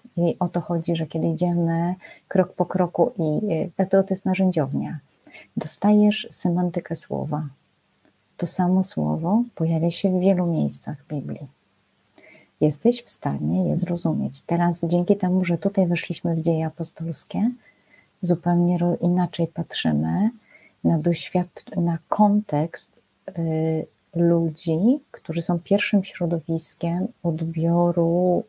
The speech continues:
doświadczenia, jakie Pan Bóg daje autorowi Apokalipsy. I jakie jest, jakie jest to rozumienie, jakie jest jakby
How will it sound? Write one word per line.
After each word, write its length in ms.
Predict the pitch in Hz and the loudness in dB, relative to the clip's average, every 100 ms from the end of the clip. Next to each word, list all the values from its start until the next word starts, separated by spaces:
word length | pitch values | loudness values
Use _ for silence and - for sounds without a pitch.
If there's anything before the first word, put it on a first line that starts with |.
| _ | _
doświadczenia, 920 | 160 156 - - 190 - - 196 185 180 | -4 -4 -2 0 0 -2 -2 2 2 2
jakie 180 | - | -2
Pan 280 | 165 170 165 | -4 -2 0
Bóg 180 | 170 165 | 0 0
daje 380 | 165 156 160 143 - | -2 -2 -2 -2 -2
autorowi 640 | 160 - 165 156 156 160 | -2 -2 -2 -2 -2 -2
Apokalipsy. 680 | 147 - - 190 190 - - _ _ _ _ _ _ _ - | -4 -6 -2 0 0 -6 -10 _ _ _ _ _ _ _ -2
I 120 | 180 | 2
jakie 360 | 170 165 - 170 | 2 0 -2 0
jest, 340 | 170 165 - | 0 -2 -2
jakie 240 | 180 170 170 | -2 0 -4
jest 160 | - | -4
to 60 | - | -4
rozumienie, 520 | 175 180 220 226 156 | -2 2 4 4 0
jakie 220 | - - | -2 -2
jest 140 | 156 156 | -2 0
jakby 300 | 160 170 | 0 0